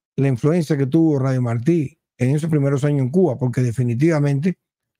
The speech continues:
era una estación que transmitía información a los cubanos, aparte del entretenimiento, era una, y era una estación que sirvió, este, para mantener al día los cubanos adentro eh, aje-, eh, actualizado a la desinformación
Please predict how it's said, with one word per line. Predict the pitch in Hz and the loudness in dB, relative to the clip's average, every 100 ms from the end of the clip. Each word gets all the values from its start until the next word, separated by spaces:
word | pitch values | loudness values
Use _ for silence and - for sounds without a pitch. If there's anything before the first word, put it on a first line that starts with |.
| _ | _
era | 113 120 | -2 0
una | 143 | 0
estación | 139 160 170 160 | 0 0 2 0
que | 156 143 | 0 0
transmitía | 139 120 117 151 156 - | 2 0 2 2 2 0
información | 131 113 120 117 147 156 | 0 0 0 0 0 2
a | 147 | 2
los | 135 | 0
cubanos, | - 143 131 143 - _ _ _ _ _ - | 2 2 2 -2 -6 _ _ _ _ _ -14
aparte | 120 143 147 156 | -2 0 2 2
del | 147 | 2
entretenimiento, | 143 147 151 151 151 151 143 143 | 2 2 2 2 2 0 0 0
era | |
una, | 147 151 151 | 2 0 0
y | 135 | 0
era | 147 | 2
una | 165 160 - | 2 0 -2
estación | 143 151 135 160 156 | -2 0 2 0 0
que | - 180 156 - _ _ _ | 2 2 0 -8 _ _ _
sirvió, | - 135 127 160 185 175 - - | -2 0 4 4 2 0 -4 -2
este, | 131 - 131 | -2 0 -2
para | 117 135 131 | 0 0 0
mantener | 135 123 139 180 208 | 0 0 0 0 0
al | 170 | 2
día | 170 175 156 - _ _ _ _ - | 2 2 -2 -6 _ _ _ _ -4
los | 123 | -2
cubanos | - 131 156 165 | 0 0 2 0
adentro | 160 156 156 175 156 _ _ _ _ _ _ _ - 131 | 0 0 0 -4 -6 _ _ _ _ _ _ _ -2 0
eh, | 131 127 139 | 0 -4 -2
aje-, | 135 147 180 | 0 0 0
eh, | 165 156 147 147 - 147 _ | 0 2 0 -2 -8 -12 _
actualizado | - 135 156 151 135 208 190 | -4 0 2 2 2 2 2
a | 156 | 2
la | 143 | 2
desinformación | 135 147 120 143 127 120 - 208 202 131 | 0 0 0 -2 -2 -4 0 0 0 -6